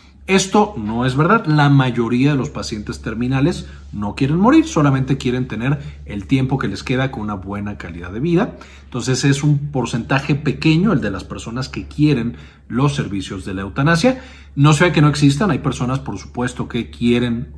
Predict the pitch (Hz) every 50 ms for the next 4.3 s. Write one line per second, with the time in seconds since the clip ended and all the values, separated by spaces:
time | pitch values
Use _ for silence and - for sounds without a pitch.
0 | - 95 92 87 85 92 92 - - 101 104 98 104 104 104 - 143 143 160 160
1 | 160 - 240 - - - - - - - - - - - - - - 135 139 151
2 | 160 143 120 113 - - 131 123 - 135 131 - - 156 139 123 127 123 123 123
3 | 123 120 120 113 120 120 117 123 139 139 127 117 104 - - 98 - - 147 147
4 | 139 170 170 165 -